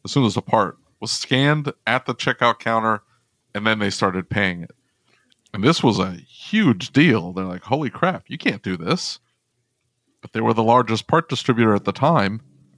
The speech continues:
and they said, "Yeah, that's what we're doing. Sorry." It's either sell your tons, your, your product to the largest retailer in the country, or you're gonna sell a whole lot less parts. So it, it's gonna, I, I like the idea.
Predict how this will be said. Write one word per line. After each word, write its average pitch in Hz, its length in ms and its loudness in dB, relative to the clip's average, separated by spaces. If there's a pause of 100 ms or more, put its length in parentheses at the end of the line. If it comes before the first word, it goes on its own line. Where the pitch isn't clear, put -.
(260)
and 95 240 -8
they 95 100 -6
said, 101 400 -4 (200)
"Yeah, 98 260 0
that's 117 180 0
what 135 120 2
we're 131 80 2
doing. 110 360 0 (220)
Sorry." 131 680 0 (340)
It's - 180 -8
either 123 260 4
sell 131 480 4
your 110 380 0
tons, 131 440 -6
your, 107 260 -6
your 98 100 -6
product 123 480 -2
to 104 320 -4 (360)
the 104 80 2
largest 107 680 2
retailer 104 600 0
in 101 80 -4
the 95 60 -8
country, 98 560 -4 (320)
or 101 300 0
you're 104 140 -4
gonna 101 160 -4
sell 104 240 2
a 98 60 2
whole 104 160 -2
lot 98 200 -2
less 95 160 -8
parts. - 520 -6 (500)
So 127 260 4
it, 135 240 0
it's 143 220 0
gonna, 147 320 2 (540)
I, 110 140 2
I 147 120 4
like 156 260 2
the 98 140 0
idea. 95 500 -2